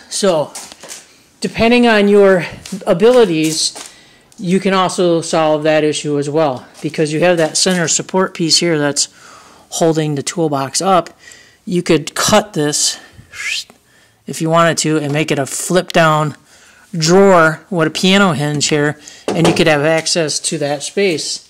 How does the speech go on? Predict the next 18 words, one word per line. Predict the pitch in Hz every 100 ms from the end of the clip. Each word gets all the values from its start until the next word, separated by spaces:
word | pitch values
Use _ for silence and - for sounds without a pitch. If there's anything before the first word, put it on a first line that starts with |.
| - _ _ _
if | 214 190
you | 190
wanted | 185 214 202 147
to. | - 139 - _ _ -
I | 180 196
just | 220 202 190
liked | 175 185 180 - _ _
the | 156
height. | - 170 135 - - _ _ _ _ _ _ _ _
Um, | 175 151 135 135 117 - - -
I'm | 165 165 180 180 165 - _ _ _ _ _ _ _
five | - 185 180
six, | - 196 196 196 - - - - _ _ _ _ _ _ _ _
and, | 196 175 160 160
uh, | 165 160 151
this | 147 160 156
is, | 175 156 147 - - _ _ _ _ _ _ _ _ _ _
mm, | 208 233 233 226